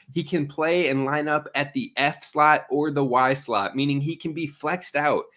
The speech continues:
into the slot position as a tight end and has had success out there, or he can stay into the Y as an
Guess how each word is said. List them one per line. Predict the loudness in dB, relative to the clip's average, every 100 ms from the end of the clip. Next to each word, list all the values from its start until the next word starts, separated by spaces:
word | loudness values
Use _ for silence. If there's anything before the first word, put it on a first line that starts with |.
| _ _
into | 0 0 0 -4 -4
the | -4 -6
slot | -4 -4 -4
position | -8 -4 -4 -2 -6 -6 -10 _
as | -2 0
a | -2
tight | -4 -2 0
end | 0 -2 -6 _ _
and | -10
has | -4 -2 -2
had | -4 -4
success | -6 -10 -8 -6
out | -6
there, | -4 -6 -8 _ _
or | -4 -2
he | -4
can | -4 -6
stay | -4 -2 -2
into | 0 -2 -2 0
the | 0
Y | 2 2 4 4 4
as | 2 2
an | 0